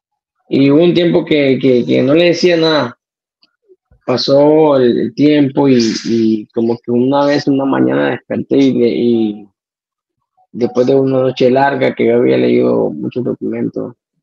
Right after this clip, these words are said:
eh, había visto muchos testimonios y,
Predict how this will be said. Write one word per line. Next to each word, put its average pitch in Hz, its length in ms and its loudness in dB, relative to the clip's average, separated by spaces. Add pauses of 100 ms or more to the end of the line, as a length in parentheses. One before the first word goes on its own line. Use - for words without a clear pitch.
(880)
eh, 107 240 -4
había 110 300 -2
visto 107 760 -2 (640)
muchos 120 260 -6
testimonios 107 880 -6
y, - 180 -4